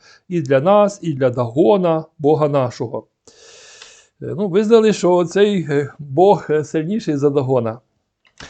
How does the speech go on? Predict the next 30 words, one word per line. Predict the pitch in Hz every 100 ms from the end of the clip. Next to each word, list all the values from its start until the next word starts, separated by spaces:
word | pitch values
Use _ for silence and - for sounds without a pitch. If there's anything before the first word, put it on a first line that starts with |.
| - - -
"І | 175
послали, | 175 170 214 233 208
і | 185 175
зібрали | 175 165 214 226 190
до | 160
себе | 160 202 190 180
усіх | 165 165 202 -
володарів | 165 196 175 170 160
филистимських, | 160 143 135 196 208 185 - 165 165 _ _ _ _ -
і | 196
сказали: | - 202 170 156 143
Що | - 233
нам | 196 165
робити | 165 170 196 165
з |
ковчегом | - 156 139 185 156 160
Бога | 135 170 165 160
Ізраїлевого? | 165 143 147 135 135 135 131 117 127 120 _ _ _ _ - -
І | 190
сказали | - 208 165 160 165 160
гефяни: | 147 160 160 156 151 156 151 - _ _ _
Нехай | 151 139 165
ковчег | 147 147 139 139
Бога | 120 127 127
Ізраїлевого | 143 123 139 202 214 196 190 180 170 175 175 - _ _
перейде | 151 143 139 127 185
до | 160 160
нас | 147 156 156
у | 165
Геф". | 127 139 120